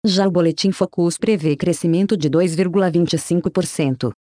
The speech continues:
A taxa básica é referência para os juros de toda a economia e é usada nas negociações de títulos públicos.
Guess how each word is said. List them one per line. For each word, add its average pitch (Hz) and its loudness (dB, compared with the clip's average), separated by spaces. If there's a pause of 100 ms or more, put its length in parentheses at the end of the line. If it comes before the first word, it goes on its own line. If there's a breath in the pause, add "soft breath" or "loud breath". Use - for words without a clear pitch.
(160)
A 208 0
taxa 180 0
básica 175 0
é - 2
referência 180 0
para 190 0
os 175 0
juros 165 0
de 147 -2
toda 208 2
a - 0
economia 180 2
e 190 2
é 185 2
usada 160 0
nas 160 2
negociações 175 0
de 180 0
títulos 185 -2
públicos. 127 -2